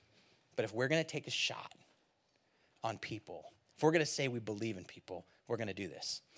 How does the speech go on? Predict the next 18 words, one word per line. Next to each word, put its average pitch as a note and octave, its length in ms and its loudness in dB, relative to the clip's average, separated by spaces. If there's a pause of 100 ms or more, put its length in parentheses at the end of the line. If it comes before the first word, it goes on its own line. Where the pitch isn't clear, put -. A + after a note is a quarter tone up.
(220)
So C#3+ 140 10
I A#2+ 60 10
pulled D#3+ 200 4
my C#3+ 100 4
team B2 200 2
together G2 260 2
and F2+ 80 -2
I F#2 40 -4
was F#2 100 -4
like, F#2+ 120 -6
"Listen, F#2 240 -4 (1040)
this - 120 0
guy G2+ 140 4
wants G2 160 -2
to A#2+ 80 -4
do G#2 80 -2
an G2 60 -2
internship." G2+ 400 -4